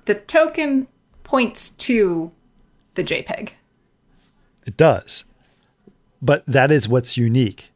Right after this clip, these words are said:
Speaker 2: The J peg is not unique. The token is unique.
Speaker 1: Correct. That's like your digital crypto signature.
Speaker 2: Right. So you're saying,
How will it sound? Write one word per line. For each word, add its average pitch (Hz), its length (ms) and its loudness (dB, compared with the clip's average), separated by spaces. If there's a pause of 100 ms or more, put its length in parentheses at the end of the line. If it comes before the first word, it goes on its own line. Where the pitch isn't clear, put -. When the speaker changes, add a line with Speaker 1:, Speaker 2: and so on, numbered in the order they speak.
(160)
Speaker 2:
The 120 60 -6
J 190 240 4
peg 135 260 2
is 110 120 0
not 123 220 0
unique. 110 460 -2 (580)
The 113 120 -2 (100)
token 175 400 0
is 92 180 -8
unique. - 380 -18 (540)
Speaker 1:
Correct. - 440 -2
That's 190 220 -4
like 196 200 -2
your 180 180 -6
digital 190 680 -2
crypto 202 420 -4
signature. 175 760 -6 (840)
Speaker 2:
Right. 117 280 2 (360)
So 131 260 2
you're 131 220 4
saying, 123 360 2